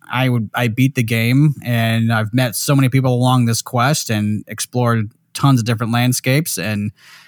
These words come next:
had grown my skills and got new armor and got new swords. And,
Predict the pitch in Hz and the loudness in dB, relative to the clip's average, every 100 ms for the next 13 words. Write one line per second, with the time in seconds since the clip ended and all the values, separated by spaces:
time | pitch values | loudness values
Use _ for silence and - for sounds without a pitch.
0 | _ - 110 95 110 120 110 110 - - | _ -6 -4 -2 0 2 2 0 -4 0
1 | 123 127 143 123 104 113 110 110 92 127 | 2 4 2 2 2 0 0 -2 0 2
2 | 135 151 143 110 113 110 104 107 - 123 | 4 4 4 2 0 0 -2 -6 -4 0
3 | 131 147 131 117 107 107 117 | 2 2 0 0 0 -2 -4